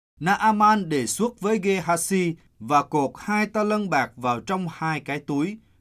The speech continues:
cùng hai bộ quần áo, rồi giao hai đầy tớ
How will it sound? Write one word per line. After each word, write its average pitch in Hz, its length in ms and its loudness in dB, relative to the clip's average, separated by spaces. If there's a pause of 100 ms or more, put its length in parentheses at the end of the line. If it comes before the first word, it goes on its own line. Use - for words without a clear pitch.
(100)
cùng 143 280 -2
hai 214 240 0
bộ 131 280 -4
quần 104 200 -6
áo, 113 360 -6 (280)
rồi 139 240 2
giao 196 360 0
hai 196 280 -2
đầy 123 280 -4
tớ 151 260 -2